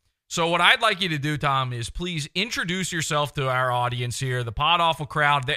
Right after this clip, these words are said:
people are already into you. Pe-, again, they're saying this is a historic moment. You can see the super chats are flying in. Introduce yourself, give your credits, and please tell the people where they can listen to you on the radio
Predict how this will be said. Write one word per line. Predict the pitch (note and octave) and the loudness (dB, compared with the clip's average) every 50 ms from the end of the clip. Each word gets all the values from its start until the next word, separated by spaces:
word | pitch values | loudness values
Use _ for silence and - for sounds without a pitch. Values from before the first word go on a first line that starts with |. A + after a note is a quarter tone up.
| - - | -2 -2
people | A3 B3 C4 A3+ | -2 -2 0 0
are | D#3 D3 | 0 2
already | D3 E3 E3 D3+ C#3 C#3+ | 2 2 0 0 -2 -4
into | D#3+ F3 D#3 E3+ | -4 -4 -4 -4
you. | E3 D#3+ D#3+ D#3+ D#3 - _ _ _ _ | -4 -2 -2 -2 -4 -6 _ _ _ _
Pe-, | - F3 E3+ | -4 -2 -2
again, | C#3 C#3 C#3 D3 C3 B2+ | -2 -2 -2 -4 -4 -2
they're | C3+ C3+ | -2 -2
saying | C3 B2+ - F3 E3 D#3 | -2 -2 -2 -2 -2 -2
this | D3 B2+ | -2 -4
is | C3+ | -4
a | C3 | -4
historic | A#2+ B2 A2+ - - D3 C#3+ C#3 A#2 | -4 -4 -4 -4 -2 -2 -2 -4 -2
moment. | C3 D3 D3+ D3+ D3 D3+ D3+ C#3 - - _ _ | -2 -2 0 0 0 0 -2 -2 -4 -10 _ _
You | C#3 | -8
can | C#3 D3 | -6 -6
see | C3+ - G3 F#3+ | -4 -4 -4 -2
the | D3+ C#3 | -2 -2
super | - - E3+ D3 D3 C#3 | -2 -4 -4 -4 -6 -6
chats | - - D3+ C#3 C3+ - - | -4 -2 -2 -2 -2 -4 -6
are | B2+ | -8
flying | - - _ - D3 D3 D3+ D3+ D#3 D3+ C#3+ C#3+ C3+ B2+ | -10 -12 _ -8 -4 -2 0 0 0 0 0 -2 -2 -2
in. | B2+ B2+ B2 A#2 - _ _ _ _ _ - | -2 -2 -4 -4 -8 _ _ _ _ _ -4
Introduce | F#3+ A#3 C4+ - C#4 G#3+ G#3+ G#3 - - D4 | -2 -2 -2 -2 -2 -2 -2 -2 -2 -2 -4
yourself, | - - - G3 F3+ F3 E3+ E3 - - _ _ _ _ _ - | -4 -2 0 0 2 2 0 -2 -4 -8 _ _ _ _ _ -8
give | C3 C3+ G3 A#3+ B3 A3 | -4 -2 -2 -2 -2 -2
your | A3 G3 E3 | -2 -2 -2
credits, | - - - - F#3+ F#3+ F3 D#3+ D3 C#3 C3 - - - - | -4 -6 -4 0 2 2 4 4 2 0 -2 -4 -6 -4 -4
and | E3 D#3 C#3+ | -4 -2 0
please | - - B3 C4 B3 - | 0 0 0 -2 -6 -4
tell | - B3+ C4+ C4+ | -2 -2 -2 -2
the | B3 | -2
people | F#3+ A3 G#3+ G3 F#3 F3 | -4 -4 -4 -2 -2 -2
where | E3 D#3 | -2 -2
they | C#3+ D#3 E3+ | 0 -2 -2
can | - E3 C#3+ C3+ C#3 | -4 -4 -4 -4 -4
listen | D#3 F3+ - - D#3+ D3+ | -2 -2 -2 -2 -4 -4
to | - D#3 | -4 -4
you | D#3+ D3+ D3 D3 | -4 -4 -2 -2
on | C#3+ C3 | -4 -4
the | B2+ A#2+ | -4 -4
radio | A#2+ C3 C#3 D3+ D3 C#3 C3 B2+ B2 A#2 A2+ G#2+ A2 G#2+ G2+ G2+ | -2 -2 0 0 -2 -2 -4 -4 -4 -4 -4 -4 -4 -6 -8 -10